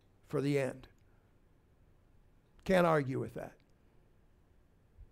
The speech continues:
But there's a second component that stands out even stronger in the book of Job. As you understand the Bible Christologically, Job is prefiguring Christ. It's a wisdom not of this world,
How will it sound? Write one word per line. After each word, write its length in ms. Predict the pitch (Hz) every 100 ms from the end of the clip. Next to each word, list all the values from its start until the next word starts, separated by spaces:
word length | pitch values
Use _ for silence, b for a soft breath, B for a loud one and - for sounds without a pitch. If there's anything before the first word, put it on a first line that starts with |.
| -
But 120 | 120
there's 180 | 147 135
a 60 | 135
second 420 | 190 180 151 127
component 500 | 139 123 147 135 123
that 120 | 147
stands 380 | - 156 151 151
out 180 | 147 143
even 220 | 131 123
stronger 520 | - 156 156 160 131
in 80 | 123
the 60 |
book 220 | 120 131 131
of 120 | 110
Job. 320 | 135 135 135
As 140 | 123
you 140 | 135 139
understand 520 | 147 131 - 139 135
the 60 | 127
Bible 400 | 135 151 139 120
Christologically, 1000 | 151 127 135 131 147 139 127 139 123 123 b b b -
Job 300 | 135 156 143
is 100 | 123
prefiguring 760 | - 151 - 156 143 151 151
Christ. 600 | 143 170 160 131 123 - - _ _ _ -
It's 160 | - 180
a 60 |
wisdom 540 | 170 208 247 185 185 175
not 260 | 180 196
of 140 | 196 165
this 180 | 170 160
world, 600 | 143 185 185 139 120